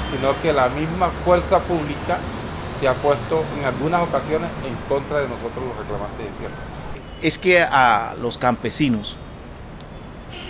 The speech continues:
Speaker 2: no los atacan cualquier,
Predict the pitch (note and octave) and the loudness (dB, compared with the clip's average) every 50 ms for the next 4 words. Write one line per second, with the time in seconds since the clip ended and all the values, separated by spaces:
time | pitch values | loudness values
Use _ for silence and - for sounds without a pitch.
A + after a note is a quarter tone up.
0 | - - - - A#2+ C3 C#3+ D3+ D3+ D3 C#3 B2 - B2 - - B2+ B2+ B2+ C3+ | -12 -12 -4 0 2 4 4 6 6 4 4 2 0 -2 0 2 2 2 2 2
1 | B2+ B2 A#2+ A#2 - - - - - - - - - - - - - - - B2+ | 0 0 0 -2 -4 -8 -10 -12 -14 -14 -14 -14 -14 -14 -14 -14 -12 -4 2 4
2 | B2+ B2 B2 A#2 A2+ - - B2+ C3+ C3+ C3+ | 4 6 4 2 0 -2 -4 0 2 2 2